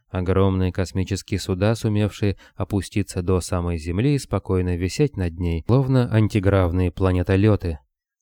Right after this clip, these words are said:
Кляксы висели неподвижно, застыв словно караульные, и Лэй предположил, что они действительно охраняют то, что гнездилось у самой Земли. Между дымовой завесой и сторожевыми кораблями велась какая-то мошкара,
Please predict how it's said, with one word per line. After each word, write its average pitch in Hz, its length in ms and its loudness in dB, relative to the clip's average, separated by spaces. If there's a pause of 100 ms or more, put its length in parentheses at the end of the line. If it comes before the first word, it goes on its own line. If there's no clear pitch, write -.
Кляксы 90 500 -2
висели 90 580 -2
неподвижно, 101 800 0
застыв 95 460 -2
словно 107 500 2 (160)
караульные, 101 840 4 (280)
и 85 220 -2
Лэй 95 260 2
предположил, 127 680 4
что - 280 0
они 92 200 2
действительно 98 720 0
охраняют 90 640 0
то, 95 200 0
что 104 200 -2
гнездилось 85 720 -2
у 92 60 -4
самой 85 320 -2
Земли. 92 380 -2 (1800)
Между 107 460 4
дымовой 95 440 4
завесой 113 720 0
и 104 180 0
сторожевыми 90 720 0
кораблями 101 600 0
велась 90 360 0
какая-то 90 480 -2
мошкара, 92 580 0